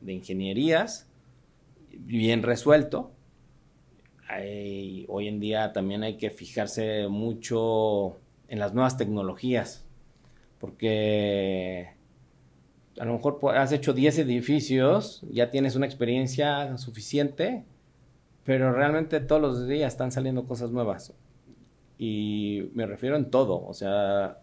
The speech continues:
<coughs> tanto en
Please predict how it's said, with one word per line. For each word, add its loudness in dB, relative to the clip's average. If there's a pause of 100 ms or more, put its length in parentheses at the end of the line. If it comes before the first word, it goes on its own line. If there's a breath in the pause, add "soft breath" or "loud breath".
(180)
<coughs> -12
tanto 2 (1200)
en -4